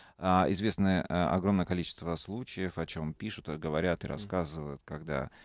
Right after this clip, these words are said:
Speaker 1: мы теряем спутники и так далее и тому подобное. А, вы, м, в этом поле конкуренции, м, на международной арене чувствуете, что вам дышит в затылок?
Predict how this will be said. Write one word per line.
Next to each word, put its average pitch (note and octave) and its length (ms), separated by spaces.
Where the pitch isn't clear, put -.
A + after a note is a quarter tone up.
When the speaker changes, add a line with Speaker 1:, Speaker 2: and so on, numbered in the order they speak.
Speaker 1:
мы F2 220
теряем D2+ 520
спутники B2 720
и B2+ 200
так G#2 200
далее F2 260
и - 20
тому D#2+ 180
подобное. C#2 480
А, A#2+ 320
вы, D#3 220
м, A#2+ 680
в A2 60
этом A#2+ 240
поле B2 260
конкуренции, G2 880
м, F#2+ 560
на D#2 600
международной F#2 520
арене D#2+ 340
чувствуете, F#2 880
что - 220
вам D2+ 340
дышит E2+ 280
в D#2 80
затылок? F2 560